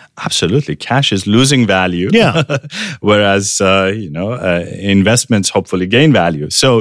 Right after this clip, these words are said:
Speaker 1: it makes so much sense. The problem is psychology again. Uh, uh, it, it seems like in a downturn where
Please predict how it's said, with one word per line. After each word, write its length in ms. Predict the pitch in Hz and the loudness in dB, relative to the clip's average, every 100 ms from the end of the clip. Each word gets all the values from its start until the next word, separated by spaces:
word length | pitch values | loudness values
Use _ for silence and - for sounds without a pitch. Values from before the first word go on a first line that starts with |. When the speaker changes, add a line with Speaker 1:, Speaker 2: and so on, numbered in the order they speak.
| 110 | -2
Speaker 1:
it 180 | 107 - - | -12 -16 -4
makes 500 | 104 110 117 - - | 0 0 0 -4 -6
so 240 | - 131 | -4 -2
much 240 | 135 123 - | -2 -2 -4
sense. 300 | 85 107 - - - - | -4 -6 -8 -16 -8 -6
The 80 | |
problem 420 | 135 156 156 143 110 | -2 -2 0 2 0
is 120 | - | 0
psychology 680 | 87 85 92 90 85 76 73 | -2 0 0 2 0 -2 -6
again. 320 | 69 69 - - - - _ | -8 -12 -16 -20 -20 -20 _
Uh, 240 | - 90 87 | -4 -4 -4
uh, 260 | - 98 95 | -8 -8 -6
it, 280 | 95 104 - | -4 -6 -6
it 320 | - - 107 | -10 -8 -8
seems 380 | - 120 120 113 | -4 0 0 0
like 160 | 104 110 | -2 0
in 80 | |
a 80 | 92 | 0
downturn 640 | 87 98 110 131 - 90 92 | 0 0 2 0 0 -2 0
where 200 | 90 | 0